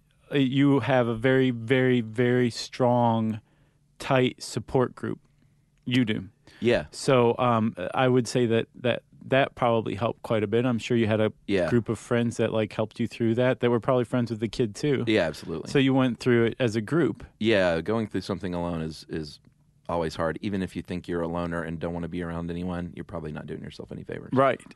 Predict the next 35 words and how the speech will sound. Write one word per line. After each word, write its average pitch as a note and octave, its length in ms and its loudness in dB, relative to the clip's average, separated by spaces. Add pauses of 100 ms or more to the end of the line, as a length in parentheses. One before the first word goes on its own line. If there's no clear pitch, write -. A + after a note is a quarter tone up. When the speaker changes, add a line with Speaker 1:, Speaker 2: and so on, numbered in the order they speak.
(120)
Speaker 1:
Uh, C3 200 4
and D3 140 2
then C#3 140 4
lastly, C#3+ 480 2
you C3 240 2
had B2+ 260 2
prior C3+ 280 4
experience C#3+ 580 0
with G#2+ 120 -8
grief. A2+ 340 -2
You'd A2 240 0
thrown A#2+ 260 4
yourself A2+ 400 0
down A2+ 280 2
in G#2+ 100 2
the G#2+ 100 0
doghouse A2 580 2
when G#2+ 120 -2
you G#2+ 80 2
were G2 100 -2
seven. A2 500 0 (120)
Speaker 2:
<laughs> - 120 -14
Yeah. F#2+ 120 0 (240)
Speaker 1:
So - 200 0
you D#3 260 4
had D3+ 240 2
that C3+ 180 4
experience C#3+ 480 0
to A#2+ 60 -10
draw D#3 220 4
upon A#2+ 300 2
and, A#2 200 2
and C3 200 4
to A#2+ 80 4
know A#2+ 500 2